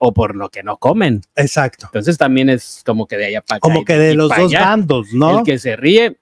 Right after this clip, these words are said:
Speaker 1: se lleva.
Speaker 2: Exacto.
Speaker 1: Siento que
Speaker 2: Exacto.
Speaker 1: ahí estuvo pareja la cosa y bueno, pues están victimizando para que, ay, el cuarto, eh, para que, pues sí, me-, porque dicen México,
Speaker 2: Ujú.
Speaker 1: como, ay, me-, soy moreno igual que ustedes.
Speaker 2: Claro.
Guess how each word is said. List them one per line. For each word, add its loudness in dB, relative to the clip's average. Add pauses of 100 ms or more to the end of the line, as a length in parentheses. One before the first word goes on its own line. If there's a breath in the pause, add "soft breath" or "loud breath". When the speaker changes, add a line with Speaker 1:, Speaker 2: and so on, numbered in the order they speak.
(160)
Speaker 1:
se -10
lleva. -8 (100)
Speaker 2:
Exacto. 0 (640)
Speaker 1:
Siento 0
que 2
Speaker 2:
Exacto. 2
Speaker 1:
ahí 4
estuvo 0
pareja 0
la -2
cosa 0
y 4
bueno, 0
pues -2
están -2
victimizando 0
para 0
que, -4
ay, 0
el -8
cuarto, 0
eh, -2
para -2
que, -4
pues -12
sí, 4
me-, 6 (120)
porque 0
dicen 2
México, 0
Speaker 2:
Ujú. 4
Speaker 1:
como, 2
ay, 0
me-, 0 (600)
soy 2
moreno 4
igual 2
que 0
ustedes. 2
Speaker 2:
Claro. 0